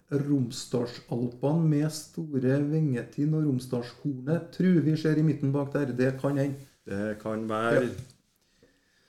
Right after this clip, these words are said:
Speaker 1: Her også.
Speaker 2: Mm.
Speaker 1: Ikke sant? Det er jo, her er jo strengt tatt kanskje bare et foto, som en ville ha sagt.
Speaker 2: Ja.
Speaker 1: Men det er
Speaker 2: Nei.
Speaker 1: noe mer med det, vet du.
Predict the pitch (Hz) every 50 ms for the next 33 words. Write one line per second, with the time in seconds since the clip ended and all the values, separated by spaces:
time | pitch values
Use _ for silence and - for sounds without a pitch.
0 | _ _ _ _ _ _ _ _ _ _ _ _ _ _ _ _ _ _ _ _
1 | _ - 139 131 190 196 - - - - _ _ _ _ - 107 104 - - 208
2 | 247 - 254 180 147 131 - - 135 143 131 151 175 147 127 135 143 139 - -
3 | - - 135 131 127 131 135 131 127 - - - - - 143 143 123 - - 120
4 | 123 120 120 110 101 - 131 131 123 117 110 104 107 110 104 - 127 123 - -
5 | - - - 127 117 101 - - 214 226 - - - - - 190 185 180 180 180
6 | 175 180 190 190 190 190 196 - - 262 262 - - - - - - - - -
7 | - - 180 196 208 214 226 262 254 - - 160 160 165 165 170 180 - - -
8 | _ _ _ _ - - - 151 160 - 90 92 110 131 135 131 117 113 131 156
9 | 160 156 156 156 147 147 170 214 269 294 339 320 277 -